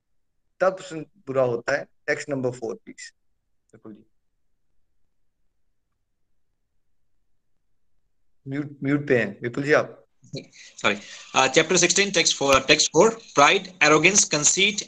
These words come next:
Speaker 2: anger, harshness and ignorance, these qualities belong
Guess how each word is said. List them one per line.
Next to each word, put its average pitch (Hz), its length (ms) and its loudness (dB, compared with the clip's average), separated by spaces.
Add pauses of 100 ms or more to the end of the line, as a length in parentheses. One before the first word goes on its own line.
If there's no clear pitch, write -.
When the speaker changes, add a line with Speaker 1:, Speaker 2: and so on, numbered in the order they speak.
(140)
Speaker 2:
anger, 160 360 0 (320)
harshness 165 640 0 (340)
and 160 100 2
ignorance, 156 420 0 (380)
these 190 160 6
qualities 170 420 2
belong 151 280 2